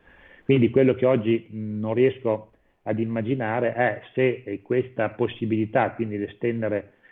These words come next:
questa cedolare secca su questo tipo di immobili, possa poi realizzarsi con un effettivo risparmio da parte nostra, che nella misura in cui fosse fatto, eh, chiaramente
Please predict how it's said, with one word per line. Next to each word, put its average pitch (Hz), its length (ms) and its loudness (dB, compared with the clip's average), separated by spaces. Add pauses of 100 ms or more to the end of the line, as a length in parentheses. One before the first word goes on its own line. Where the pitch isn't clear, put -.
(140)
questa 113 280 -2
cedolare 110 520 0
secca 117 300 2
su - 160 -10
questo 107 320 -2
tipo 117 260 -2
di 127 80 0
immobili, 107 400 0
possa 117 380 -2
poi 117 420 -2 (120)
realizzarsi 110 880 -2
con 101 180 -2
un 101 100 -8
effettivo 95 500 -4
risparmio 101 460 -4
da 90 100 -4
parte 92 320 -4
nostra, 101 400 -2
che 98 100 -6 (120)
nella 120 220 4
misura 120 300 4
in 107 140 -4
cui 123 240 4
fosse 127 320 0
fatto, 117 600 -4 (580)
eh, 101 460 -8
chiaramente 123 800 2